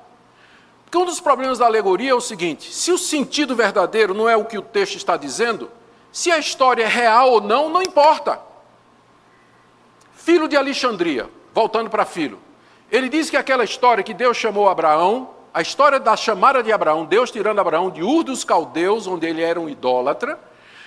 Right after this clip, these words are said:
e fazendo com que ele peregrine pelo norte da Mesopotâmia, descendo até Canaã, chegando lá e se estabelecendo, aquilo descreve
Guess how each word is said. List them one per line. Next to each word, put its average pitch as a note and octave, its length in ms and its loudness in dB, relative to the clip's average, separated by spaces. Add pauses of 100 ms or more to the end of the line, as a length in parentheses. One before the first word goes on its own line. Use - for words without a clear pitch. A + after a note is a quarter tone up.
(140)
e F#3 80 -14
fazendo B3+ 360 0
com D4+ 140 0
que B3+ 80 -2
ele C#4+ 160 0
peregrine C4 800 0
pelo C4+ 220 0
norte C4 280 4
da B3 80 2
Mesopotâmia, A3+ 840 0
descendo B3+ 880 -2 (220)
até F#3+ 340 0
Canaã, G3 720 -2 (300)
chegando B3+ 580 0
lá A#3+ 200 6
e B3 80 -6
se B3+ 120 -8
estabelecendo, F3 920 -4 (1200)
aquilo C#4+ 320 -2
descreve C4+ 880 -2